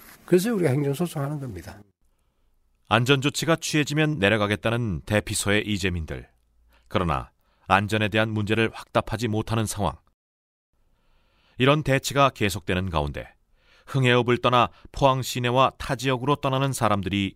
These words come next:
Speaker 2: 늘어났다. 윤숙희 씨의 경우 칠 개월 동안 흥해체육관 대피소에서 살다가 올해 유월에 경북 예천 유천면 아버지 곁으로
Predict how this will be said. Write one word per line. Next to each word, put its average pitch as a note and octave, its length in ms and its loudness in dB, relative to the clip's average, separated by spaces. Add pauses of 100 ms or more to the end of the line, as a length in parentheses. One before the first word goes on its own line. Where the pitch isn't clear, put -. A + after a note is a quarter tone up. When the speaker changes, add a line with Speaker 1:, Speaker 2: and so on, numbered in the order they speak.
(120)
Speaker 2:
늘어났다. D2+ 640 -6 (1600)
윤숙희 C3 380 2
씨의 A#2+ 240 2
경우 D#2 340 -2 (440)
칠 D3 220 0
개월 C#3 220 4
동안 D3+ 340 0
흥해체육관 D3+ 760 -2
대피소에서 G#2 640 -2
살다가 D#2+ 500 -2 (600)
올해 A2+ 280 4
유월에 A2 400 2 (280)
경북 B2 460 0
예천 B2 540 -2
유천면 G#2+ 600 0 (380)
아버지 E2+ 380 2
곁으로 G2 420 -4